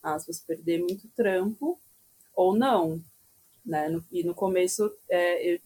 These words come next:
eu acabei deixando de fechar alguns, sim. Antes disso, eu não tinha esse problema, tipo, quer dizer, se, se eu não colocar branco no casting,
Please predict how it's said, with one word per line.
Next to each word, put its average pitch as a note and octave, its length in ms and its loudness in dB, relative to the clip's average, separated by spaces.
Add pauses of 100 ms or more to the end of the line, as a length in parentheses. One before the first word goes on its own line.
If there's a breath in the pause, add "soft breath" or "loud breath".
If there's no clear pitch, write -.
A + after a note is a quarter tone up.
(280)
eu D#3+ 240 -2
acabei D#3+ 640 -2 (140)
deixando F3 380 0
de - 140 -10
fechar F3 360 -2
alguns, F3+ 480 -2
sim. D#3+ 440 -6 (340)
Antes F#3 360 0
disso, F#3+ 400 0
eu G#3 40 2
não G#3 160 4
tinha G3+ 280 0
esse G3 160 -4
problema, G3 720 2
tipo, D3+ 600 -12 (200)
quer - 100 -2
dizer, E3 240 0
se, F3 180 0 (240)
se - 140 0
eu F#3 140 6
não G3 180 4
colocar A3+ 800 2 (400)
branco F3+ 400 -2
no F#3+ 120 -4
casting, F#3 680 -4